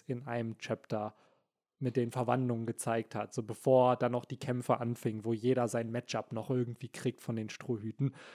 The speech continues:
Und so ein bisschen hatte das halt hier diesen Vibe, weil wir kannten schon natürlich damals ein paar, äh, Tobiropo und dann haben die restlichen ihre Teufelsfrüchte gezeigt und hier war's auch so, wir kannten schon ein paar von den Vegapunks, gerade Shaka, Lilith und Atlas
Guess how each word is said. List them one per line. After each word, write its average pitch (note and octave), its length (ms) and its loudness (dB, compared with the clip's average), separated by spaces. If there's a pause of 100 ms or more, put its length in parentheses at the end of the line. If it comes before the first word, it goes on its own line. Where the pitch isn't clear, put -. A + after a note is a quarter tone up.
(140)
Und C3 100 2
so D#3+ 80 8
ein D#3+ 80 8
bisschen F3+ 260 8
hatte D3+ 180 2
das B2+ 260 4
halt A#2 160 2
hier B2+ 140 4
diesen A2+ 280 -2
Vibe, G#2+ 260 2
weil A2+ 140 0
wir A#2 80 0
kannten G3 400 4
schon G3 160 4
natürlich F3 360 2
damals E3 440 6
ein D#3+ 80 2
paar, D#3 360 6 (420)
äh, C#3 240 6
Tobiropo D#3+ 760 8
und A#2 80 4
dann A#2 140 2
haben C3 160 0
die A2 140 -8
restlichen B2+ 500 0
ihre E3+ 160 6
Teufelsfrüchte E3 600 4
gezeigt E3 440 4 (220)
und B2+ 160 -2
hier E3+ 300 8
war's D3+ 240 8
auch D3 240 4
so, C#3+ 220 6
wir A#2 120 4
kannten C#3 420 -2
schon E3+ 160 2
ein E3 140 4
paar E3+ 160 8
von E3+ 160 2
den E3 160 4
Vegapunks, F3+ 640 6
gerade A2 240 -2
Shaka, C3+ 500 0
Lilith C3 580 2
und B2+ 300 -6
Atlas F3 480 6